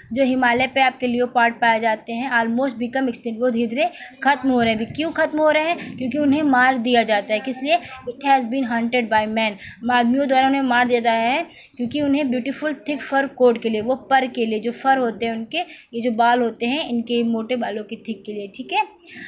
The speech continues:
And the yak is lovely long haired ox, जो लॉ-, जो याक है वहाँ पे, उनके कितने प्यारे लंबे hair होते हैं ऑक्स के, ठीक है, बैल के। You can take a ride on it,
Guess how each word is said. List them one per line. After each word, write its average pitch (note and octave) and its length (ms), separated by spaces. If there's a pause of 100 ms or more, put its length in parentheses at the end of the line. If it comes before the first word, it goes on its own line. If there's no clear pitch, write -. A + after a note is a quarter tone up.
(380)
And A3+ 220
the A#3+ 320
yak C4 460
is D4 160 (120)
lovely B3+ 560 (200)
long C4 280
haired A3+ 420
ox, G#3 360 (340)
जो C4+ 220
लॉ-, B3+ 440
जो A3+ 240
याक C4 420
है B3 120
वहाँ A3+ 300
पे, E4+ 140 (260)
उनके B3 200
कितने C#4+ 240
प्यारे B3 540
लंबे A#3+ 420 (380)
hair B3 220
होते A#3 300
हैं A3 120
ऑक्स A3 340
के, A3+ 120
ठीक C#4+ 220
है, C#4 80
बैल A3 240
के। G#3 180 (260)
You C4+ 140
can D#4 220 (120)
take C#4+ 220
a D4 140
ride B3+ 260
on B3+ 200
it, A#3+ 120